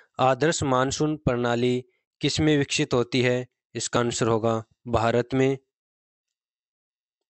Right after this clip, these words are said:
नेक्स्ट क्वेश्चन है, सिकंदर भारत में बढ़ते हुए किस नदी तक पहुंचा था? इसका आंसर होगा व्यास नदी तक। नेक्स्ट क्वेश्चन है, सिंधु और गंगा नदी प्रणालियों के बीच में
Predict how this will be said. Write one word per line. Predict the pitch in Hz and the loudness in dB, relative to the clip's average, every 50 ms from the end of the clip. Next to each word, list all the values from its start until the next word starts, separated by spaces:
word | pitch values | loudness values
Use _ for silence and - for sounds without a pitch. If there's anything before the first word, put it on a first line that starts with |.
| _ _ _ _ | _ _ _ _
नेक्स्ट | 127 127 120 120 123 120 - - | -6 -2 0 0 0 0 -2 -4
क्वेश्चन | - 131 120 - - 120 120 | -2 -2 -2 0 0 0 0
है, | 120 123 139 151 _ _ _ _ _ _ _ _ _ _ _ _ _ _ _ _ _ _ _ _ _ _ - | 0 0 -2 -6 _ _ _ _ _ _ _ _ _ _ _ _ _ _ _ _ _ _ _ _ _ _ -6
सिकंदर | - - 143 131 - 151 147 147 165 151 | -4 -2 -2 0 0 0 2 2 2 2
भारत | 135 127 120 127 135 139 - - | 2 0 0 0 0 -2 -2 -2
में | 139 139 139 139 135 - _ _ _ - | 0 0 0 0 -2 -4 _ _ _ -8
बढ़ते | 120 123 139 135 127 - - 165 156 | -6 -4 -4 -4 -4 -4 -2 0 2
हुए | 135 135 131 | 2 2 0
किस | - - 156 - 156 | 0 -4 -6 -2 -2
नदी | 143 139 131 131 139 | -2 0 0 0 0
तक | - - 131 123 - | 0 0 -2 -2 -2
पहुंचा | - 120 117 117 - 127 120 | -2 -2 -2 0 0 0 0
था? | - - 117 113 107 110 - _ _ _ _ - | 0 0 0 -2 -2 -4 -8 _ _ _ _ -6
इसका | 123 117 - - 139 123 | -6 -4 -2 0 0 0
आंसर | 120 120 113 - 131 | 0 0 0 0 0
होगा | 117 113 107 117 117 113 110 - _ _ _ _ _ _ _ - | 0 2 2 2 0 0 -2 -6 _ _ _ _ _ _ _ -2
व्यास | 117 120 120 127 127 - 139 | 2 2 2 2 2 0 -2
नदी | 131 131 123 127 135 | -2 0 0 0 0
तक। | 131 - 135 135 - _ _ _ _ _ _ _ _ _ _ _ _ - | 0 0 -2 -2 -4 _ _ _ _ _ _ _ _ _ _ _ _ -6
नेक्स्ट | 120 120 120 123 120 - - | -2 0 0 0 0 -2 -4
क्वेश्चन | - 123 120 - 131 120 | -2 -2 0 0 0 2
है, | 120 127 139 - _ _ _ - - _ _ - | 0 0 -2 -4 _ _ _ -20 -20 _ _ -6
सिंधु | - - 143 147 143 147 170 156 | -2 0 0 2 2 2 0 0
और | - 143 135 131 131 135 135 - _ _ _ _ - | 0 0 2 2 2 0 -2 -6 _ _ _ _ -6
गंगा | 127 127 135 143 143 160 160 | -2 0 0 2 2 2 2
नदी | 147 135 127 117 139 143 | 2 0 0 0 0 -2
प्रणालियों | 139 - 127 127 127 123 127 123 123 120 123 131 135 | 0 0 -2 0 0 0 0 0 0 0 0 0 0
के | 131 - 120 | 0 -2 -2
बीच | 113 113 113 117 120 120 - 127 | 0 0 0 0 0 -2 -2 -2
में | 117 117 117 117 113 | 0 0 0 -2 -4